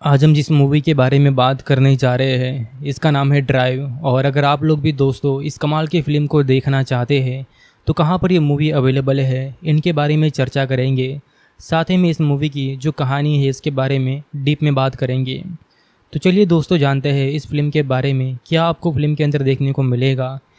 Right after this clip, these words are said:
इस फिल्म के अंदर क्या स्टोरी है, गाने कैसे हैं,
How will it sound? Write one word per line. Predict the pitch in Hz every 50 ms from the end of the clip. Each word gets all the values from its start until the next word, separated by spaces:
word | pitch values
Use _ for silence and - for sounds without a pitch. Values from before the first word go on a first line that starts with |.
| _ _ _ _ -
इस | 160 147 -
फिल्म | - 175 175 180 180
के | - 190
अंदर | 165 156 156 156 156 156
क्या | 143 160 156 147
स्टोरी | 131 - 143 139 139 147 143
है, | 135 135 135 131
गाने | 127 139 135 147 156 147
कैसे | - 147 139 131 - 151
हैं, | 143 135 131 131 135 131